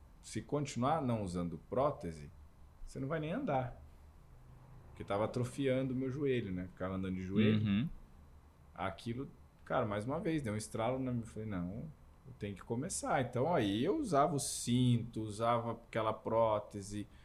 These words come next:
Speaker 1: E aí você vai se adaptando, né? É claro que, pô, gente, quem usa prótese, tá nos acompanhando,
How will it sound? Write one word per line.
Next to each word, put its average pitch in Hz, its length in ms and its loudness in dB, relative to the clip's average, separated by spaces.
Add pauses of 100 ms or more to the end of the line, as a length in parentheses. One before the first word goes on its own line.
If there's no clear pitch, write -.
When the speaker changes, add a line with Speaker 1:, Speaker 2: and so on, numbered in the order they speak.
(720)
Speaker 1:
E 120 140 6
aí 131 240 6
você - 160 2
vai 139 240 6
se - 180 0
adaptando, 170 840 4
né? 104 240 -2
É 131 100 4
claro 165 460 6
que, 135 440 2
pô, 104 400 4
gente, 107 480 2
quem 120 220 2
usa 113 240 6
prótese, 98 300 2
tá 98 80 -2
nos 92 100 -2
acompanhando, 95 420 -2